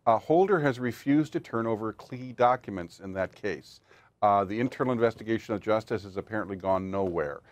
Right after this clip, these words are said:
Uh, we know that there is something in those documents because we do now have the index,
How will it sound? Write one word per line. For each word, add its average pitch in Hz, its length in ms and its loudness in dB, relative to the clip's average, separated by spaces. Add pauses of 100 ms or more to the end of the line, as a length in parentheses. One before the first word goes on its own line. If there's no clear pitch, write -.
(400)
Uh, 104 260 4 (140)
we 143 240 2
know 156 340 4
that 127 240 2
there 113 240 2
is 101 100 -2
something 113 420 -2
in 139 180 0
those 104 240 0
documents 95 560 -2
because 104 340 -4
we 101 80 -4
do 113 160 -2
now 107 220 0
have 104 180 -4
the 95 120 -8
index, 113 680 -2